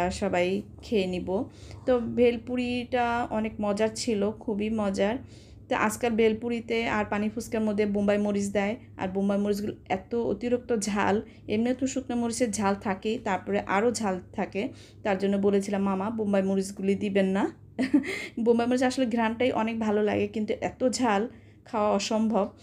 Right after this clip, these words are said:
তো এই তো এখানে বড়ই আর তেঁতুল এগুলো কিনে নিলাম বাসার জন্য। তো এখানে আসছি কুলফি খেতে,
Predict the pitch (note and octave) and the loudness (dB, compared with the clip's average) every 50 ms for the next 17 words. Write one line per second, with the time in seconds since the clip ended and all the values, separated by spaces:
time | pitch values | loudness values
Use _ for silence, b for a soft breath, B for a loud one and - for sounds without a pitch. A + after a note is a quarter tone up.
0 | B B B B - - C#4+ C#4+ C#4+ C4+ C4+ C4 C4 C4 B3+ C4+ D4+ E4 E4 - | B B B B -4 0 2 4 6 6 4 4 4 4 4 4 2 0 -4 -6
1 | - G#3+ G3+ - A3+ A3 A3 G#3+ G3+ A3 A3 G#3+ A3 A3+ A#3+ A#3 A3 G3+ G3 G3+ | -8 -8 -6 -4 -2 -2 -2 0 4 4 4 6 6 4 4 2 0 -2 -2 -2
2 | - - G#3+ G#3 G#3 - G3+ G#3 A3 C4 B B B B B - - G3+ G3 G#3+ | -2 -2 -2 -2 0 -2 -4 -2 -4 -6 B B B B B -6 -4 -2 -2 0
3 | G#3+ A3 A3 A3 A3 - B3 A3+ A3+ A3 A3 G#3+ G#3 G#3 G3+ G#3 G3+ G#3 F3+ - | 2 2 2 2 0 -2 -2 0 2 2 2 2 2 0 0 0 0 0 0 0
4 | - G3+ F#3+ F#3 - G#3 G3 G3 G3 G3+ A#3 D#4+ - B B B B B B B | 0 -2 -2 0 0 0 2 2 2 2 0 -2 -4 B B B B B B B
5 | B B B B - - A#3 A3+ A3+ - - A#3 A#3 B3+ A#3+ A#3 A3+ A3+ A3 A3+ | B B B B -4 0 2 2 4 4 4 2 2 0 0 0 0 0 0 -2
6 | - A#3 A#3 A#3 - C4+ C4 C4 - C#4 C4+ - C4+ A3+ A#3 - G#3+ | -4 -6 -6 -2 0 2 2 2 2 -2 0 2 2 0 2 0 0